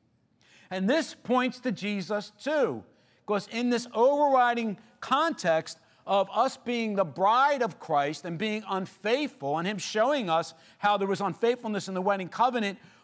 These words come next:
we then go to something marvelous because we have a faithful bridegroom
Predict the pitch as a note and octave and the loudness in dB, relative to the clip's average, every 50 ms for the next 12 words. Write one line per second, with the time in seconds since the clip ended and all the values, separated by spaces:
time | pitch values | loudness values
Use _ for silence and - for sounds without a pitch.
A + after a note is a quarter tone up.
0 | _ _ - F3 A3+ D4 E4 E4 D#4 C4+ B3 A#3+ A#3+ A3 F3 E3 A3+ C4 D#4 E4+ | _ _ -2 0 2 2 2 2 0 0 -2 0 0 0 2 4 4 4 4 2
1 | D#4 - - A3 F#3+ - - B3 A3+ - - A3 G#3 G#3 - - G3 F3+ F#3+ A#3+ | 0 -2 -4 -8 -4 -2 -2 -2 -2 -2 -4 -6 -6 -8 -10 -10 -4 -2 2 2
2 | D4+ E4 F4 D#4 G#3+ G#3 E3+ D3+ B2 A2 - - - - _ _ _ _ _ - | 4 4 4 2 2 0 -2 -2 -4 -6 -8 -14 -20 -20 _ _ _ _ _ -12
3 | G3 - A#3+ B3 A3 - D#3 G#3 A3+ G#3 F3 - - B3 C#4 C4+ C4+ B3 A#3+ A#3+ | -2 0 2 2 2 0 -4 -4 -6 -6 -6 -6 -2 0 0 2 2 2 2 2
4 | A3 E3 - - _ _ - A3+ G#3+ G#3+ F#3+ - - - - _ A#3 A#3+ C4 C#4+ | 0 -2 -8 -20 _ _ -4 -2 -2 -2 -2 -6 -12 -20 -6 _ 0 0 2 0
5 | D4 A#3+ - - - A#3 A#3 A#3 A#3 A3+ A3 - - _ _ _ _ F#3 A3 B3 | 0 -4 -6 -4 0 2 4 4 4 2 0 -4 -14 _ _ _ _ 2 4 6
6 | C#4 D4 D4+ D4 A#3 E3+ F3+ F#3+ F3+ F3 E3+ E3 D#3+ F3 F3 | 6 6 4 2 0 -2 -2 0 0 0 0 0 -2 -4 -6